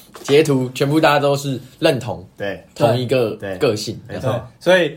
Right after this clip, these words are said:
Speaker 3: 十二个星座跟里面全部的留言全部都贴到，就被贴到 Joke 版去。那，那篇文真的是经典。
Speaker 2: P T的经典。
Speaker 1: 干，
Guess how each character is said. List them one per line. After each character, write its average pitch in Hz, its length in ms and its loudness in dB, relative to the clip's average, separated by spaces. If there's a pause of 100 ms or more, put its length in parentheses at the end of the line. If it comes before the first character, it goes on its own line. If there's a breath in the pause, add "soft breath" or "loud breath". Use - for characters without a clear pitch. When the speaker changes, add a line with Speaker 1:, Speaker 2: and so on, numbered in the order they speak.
Speaker 3:
十 - 260 0
二 220 80 6
个 185 80 4
星 180 180 -2
座 180 140 4
跟 185 180 2 (160)
里 151 120 -2
面 196 120 2
全 175 160 2
部 190 60 4
的 165 80 6
留 143 140 4
言 143 100 0
全 147 100 -4
部 151 60 -2
都 170 100 6
贴 165 120 2
到， 151 80 6
就 170 120 -4 (140)
被 175 140 -2
贴 170 100 2
到 160 100 4
Joke 143 220 -2
版 107 140 -6
去。 113 200 -10
那， 190 180 2
那 196 160 0
篇 196 140 2
文 156 160 0
真 156 120 2
的 151 80 0
是 156 280 -4 (280)
经 147 180 -2
典。 135 320 -2
Speaker 2:
P 117 80 -6
T 117 220 -2
的 107 60 -4
经 - 0 -
典。 - 20 -
Speaker 1:
干， 139 420 0